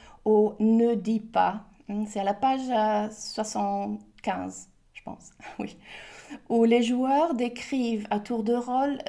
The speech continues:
des objets, des actions, et cetera, sans utiliser certains mots. Par exemple, on a fait l'exemple, les autres joueurs ensuite doivent deviner le mot qui est décrit, par exemple, décrire un ballon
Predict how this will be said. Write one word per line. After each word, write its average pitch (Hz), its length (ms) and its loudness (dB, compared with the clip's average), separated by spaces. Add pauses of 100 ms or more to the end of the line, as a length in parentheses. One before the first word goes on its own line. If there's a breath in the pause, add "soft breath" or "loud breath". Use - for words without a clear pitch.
(100)
des 214 500 2
objets, 220 400 2
des 208 280 -2
actions, 220 600 -2 (580 loud breath)
et 214 100 -4
cetera, 214 600 -4
sans 302 560 0
utiliser 240 560 -2
certains 226 400 -4
mots. 196 180 -4
Par 220 180 -2
exemple, 226 400 0
on 202 120 -6
a 202 80 -8
fait 202 180 -8
l'exemple, 226 640 -4 (340 loud breath)
les 226 220 2
autres 262 240 -4
joueurs 226 540 2
ensuite 208 600 -8
doivent 233 500 2
deviner 214 400 0
le 202 140 0
mot 226 300 2
qui 233 240 -4
est 202 100 0
décrit, 208 460 -2
par 233 180 -8
exemple, 196 600 -4
décrire 220 580 -2 (140)
un 254 180 2
ballon 208 540 2